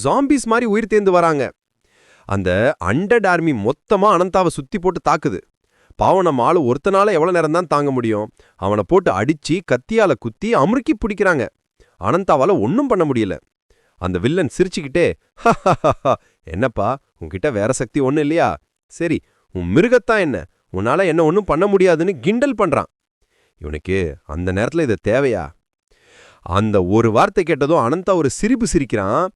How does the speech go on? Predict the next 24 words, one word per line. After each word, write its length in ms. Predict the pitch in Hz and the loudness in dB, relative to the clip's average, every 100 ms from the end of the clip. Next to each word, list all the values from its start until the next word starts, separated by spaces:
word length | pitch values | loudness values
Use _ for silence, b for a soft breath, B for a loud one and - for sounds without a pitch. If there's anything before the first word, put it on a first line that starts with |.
| _ _ | _ _
அவன் 380 | - 95 92 120 | -4 -2 0 2
உடம்புல 180 | 226 220 | 2 0
இருந்து 200 | 180 214 | -2 0
ஒரு 180 | 175 120 | 0 0
பெரிய 380 | - 185 240 226 | -2 -2 0 -2
சிகப்பு 500 | - 147 202 220 175 | 0 0 0 0 0
நெருப்பு 440 | 127 156 226 214 - | 2 2 2 -4 -4
குழம்பு 380 | - 180 262 226 | 0 2 2 0
மாதிரி 240 | 165 220 | -2 0
வெளியே 240 | 175 190 214 | 0 2 2
வருது. 360 | 190 165 117 - _ _ b b b b | 0 0 -2 -6 _ _ b b b b
அது 220 | - 98 | -4 0
அப்படியே 500 | 95 - - 226 247 | 0 0 -4 -2 0
உருமாறி 480 | 180 165 208 151 180 | 4 4 4 2 4
ஒரு 200 | 175 139 | 2 2
பிரம்மாண்டமான, 920 | 90 123 139 220 233 220 196 165 170 214 | 2 0 2 2 0 2 0 0 0 -2
பயங்கரமான 760 | 113 127 233 254 240 185 202 | -2 -4 -2 0 0 0 -2
அசுரன் 500 | 226 120 160 254 262 | -2 -4 -4 -2 -2
உருவத்துக்கு 600 | 220 202 196 - 185 247 | 0 0 0 -2 -8 -2
மாறுது. 360 | 208 208 151 104 _ _ b b b - | 0 2 0 -4 _ _ b b b -8
உடம்பு 420 | 76 92 120 101 - | -2 -2 0 -2 0
ஃபுல்லா 260 | 139 175 | 2 2
சிகப்பு 540 | 143 - 120 185 175 156 | 2 0 -2 -2 0 2
ஆவி, 400 | 123 175 180 | 2 0 0